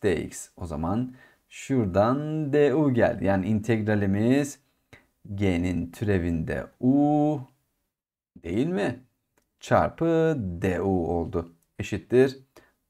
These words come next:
dört x artı üç. Aha. O zaman integralle türev birbirini götürecektir ki buradan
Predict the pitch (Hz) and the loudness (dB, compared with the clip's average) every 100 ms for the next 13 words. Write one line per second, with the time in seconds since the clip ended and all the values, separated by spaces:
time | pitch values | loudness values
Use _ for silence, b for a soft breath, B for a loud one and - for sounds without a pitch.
0 | 110 95 104 92 - 90 - - 101 90 | -10 -2 0 0 -4 -12 -12 -6 0 0
1 | 82 - - 95 - - _ _ _ 98 | -2 -6 -6 -6 -10 -20 _ _ _ -6
2 | 85 85 139 160 123 87 _ b b b | -6 -2 0 2 0 -4 _ b b b
3 | b _ 131 131 127 131 127 117 104 120 | b _ -4 0 0 -2 -2 -4 0 0
4 | 120 117 107 104 104 95 87 95 92 90 | 2 2 0 -2 -2 -2 0 -2 0 -2
5 | 87 85 85 - 80 85 82 92 80 - | -2 -4 -6 -8 -6 -6 -4 -8 -10 -6
6 | 101 123 135 120 87 82 - 87 101 117 | -2 0 0 -2 -4 -8 -2 0 0 0
7 | 120 113 | 0 -2